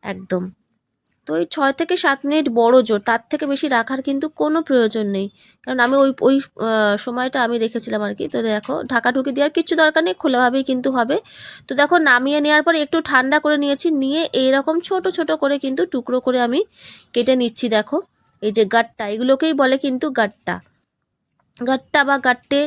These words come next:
যেটাই, আহ, যে বলে থাকো না কেন, এই গাট্টাগুলোকে ছোট্ট ছোট্ট করে কিন্তু এই যে কেটে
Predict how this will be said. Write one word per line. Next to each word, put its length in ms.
যেটাই, 360
আহ, 260
যে 160
বলে 180
থাকো 200
না 120
কেন, 160
এই 140
গাট্টাগুলোকে 600
ছোট্ট 200
ছোট্ট 200
করে 140
কিন্তু 240
এই 140
যে 80
কেটে 220